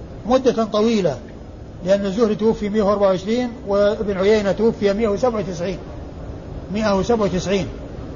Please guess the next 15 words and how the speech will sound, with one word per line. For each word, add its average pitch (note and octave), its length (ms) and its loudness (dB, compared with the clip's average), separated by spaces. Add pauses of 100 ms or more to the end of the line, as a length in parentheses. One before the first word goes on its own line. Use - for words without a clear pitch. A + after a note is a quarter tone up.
(320)
فهو F#3+ 280 4
في F3+ 280 0
أواخر G3 460 2
القرن G3+ 340 -2
الثاني، A#3+ 500 0 (880)
ولكنه G3+ 840 2
أدرك G3+ 480 2
صغار F#3 400 0
التابعين F#3+ 680 2 (720)
الذين F#3+ 720 2 (600)
لقوا، F3+ 480 2 (260)
آه، F3+ 360 2 (100)
آه، F3+ 500 0
صغار F#3 300 2
الصحابة. D#3+ 480 0